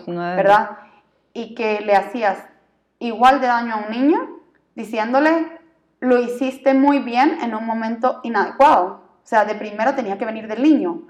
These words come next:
Speaker 2: "Mira, lo logré. Puse en donde eran los encastres". Y
Speaker 1: Ujú.
Speaker 2: luego tú lo puedes felicitar, pero si tu felicitación viene primero, le robas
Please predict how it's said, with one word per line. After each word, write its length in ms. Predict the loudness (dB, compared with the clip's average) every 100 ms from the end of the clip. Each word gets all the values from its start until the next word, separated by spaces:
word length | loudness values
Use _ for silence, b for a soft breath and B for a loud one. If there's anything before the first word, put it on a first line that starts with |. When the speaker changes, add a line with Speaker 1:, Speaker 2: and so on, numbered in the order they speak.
| B -2
Speaker 2:
"Mira, 400 | 0 4 4 4
lo 120 | 2
logré. 680 | 2 2 4 4 2 -4 -12 b b b _ -2
Puse 260 | 0 2
en 80 | 4
donde 180 | 4 4
eran 140 | 2 0
los 100 | -2
encastres". 540 | -2 0 0 -4 -6
Y 60 | -2
Speaker 1:
Ujú. 80 | 2
Speaker 2:
luego 240 | 2 2
tú 80 | -4
lo 80 | -4
puedes 180 | -6 -6
felicitar, 400 | -10 -4 -4 -4
pero 140 | -8
si 80 | -8
tu 100 | -10
felicitación 600 | -10 -8 -8 -8 -8 -6
viene 200 | -2 -4
primero, 380 | -4 -2 0 2
le 120 | 0
robas 640 | 0 2 2 0 -6 -20